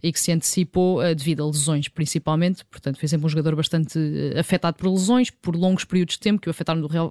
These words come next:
que o afastaram dos relevados, que obviamente o deixaram também, ah, sempre limitado quanto a alguns momentos de, de forma, mas é um campeão do mundo, foi campeão do mundo no Brasil em dois mil e catorze,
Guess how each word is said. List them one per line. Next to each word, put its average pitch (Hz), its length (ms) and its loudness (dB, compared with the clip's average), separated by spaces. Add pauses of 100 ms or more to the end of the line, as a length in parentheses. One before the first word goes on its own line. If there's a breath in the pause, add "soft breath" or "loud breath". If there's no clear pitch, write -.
que - 80 -4
o 175 40 2
afastaram 175 420 -2
dos 160 120 -4
relevados, 190 400 0 (280 loud breath)
que - 120 0
obviamente 160 540 0
o - 20 -6
deixaram 147 380 -2
também, 147 360 0 (360 loud breath)
ah, 123 200 -4
sempre 156 500 -2
limitado 160 680 0
quanto 151 260 -6
a 151 40 -4
alguns 151 320 0
momentos 165 420 0
de, 160 220 -2
de 156 100 -8
forma, 196 340 0
mas 208 140 0
é 208 60 2
um 202 60 2
campeão 196 280 2
do 196 100 4
mundo, 226 280 2
foi 190 140 -4
campeão 175 280 0
do 165 80 0
mundo 160 180 0
no 160 120 0
Brasil 165 440 0
em 185 60 0
dois 165 120 -4
mil 175 120 2
e 185 60 -2
catorze, 226 420 -2